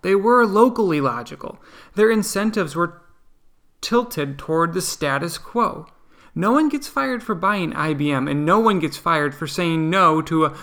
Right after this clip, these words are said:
museum slash warehouse mud of a store. Lake left advising and began capitalizing, but she said it was, quote, "a weird time to be in venture," end quote. This was two thousand seven to two thousand nine. But it was also instructive because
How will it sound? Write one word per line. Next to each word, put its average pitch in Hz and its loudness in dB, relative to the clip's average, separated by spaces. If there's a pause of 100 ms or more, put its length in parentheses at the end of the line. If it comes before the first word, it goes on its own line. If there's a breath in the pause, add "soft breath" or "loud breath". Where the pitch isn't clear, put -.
(140 loud breath)
museum 170 -2
slash 147 -2
warehouse 143 0
mud 151 4
of 143 -2
a 151 -4
store. 185 -2 (1200)
Lake 175 -2
left 151 -4
advising 143 -4
and 135 -4
began 139 -2
capitalizing, 139 -8
but 170 -2
she 196 -8
said 196 -2
it 196 -2
was, 185 0
quote, 226 0
"a - -2
weird 233 -2
time 190 0
to 143 -4
be 151 -2
in 143 0
venture," 139 -6
end 85 -10
quote. - -12 (140)
This - -18
was 139 -12
two - -4
thousand 147 2
seven 135 -6
to 139 -10
two 143 -8
thousand 143 -6
nine. 147 -10
But 202 -2 (360 loud breath)
it 180 -2
was 175 2
also 190 0
instructive 156 -4
because 147 -4